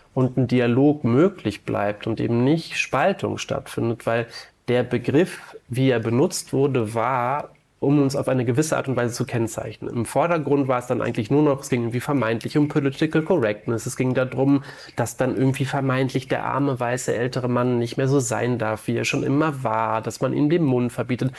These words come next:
Also all diese Trigger-Dinge, die mit dem Wort Vogue inzwischen verbunden sind, die wurden uns plötzlich zugeschrieben.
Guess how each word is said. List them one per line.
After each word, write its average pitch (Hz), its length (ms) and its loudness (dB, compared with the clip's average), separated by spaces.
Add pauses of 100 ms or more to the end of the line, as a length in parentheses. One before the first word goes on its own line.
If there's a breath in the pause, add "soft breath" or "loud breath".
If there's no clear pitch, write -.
(200 loud breath)
Also 120 180 2
all 175 200 0
diese 165 360 0
Trigger-Dinge, 131 800 2
die 123 120 -2
mit 123 180 0
dem 123 180 0
Wort 127 260 0
Vogue 139 320 2
inzwischen 131 380 0
verbunden 135 460 0
sind, 120 120 -2
die 120 120 0
wurden 147 160 4
uns 131 140 0
plötzlich 131 280 -4
zugeschrieben. 160 720 -2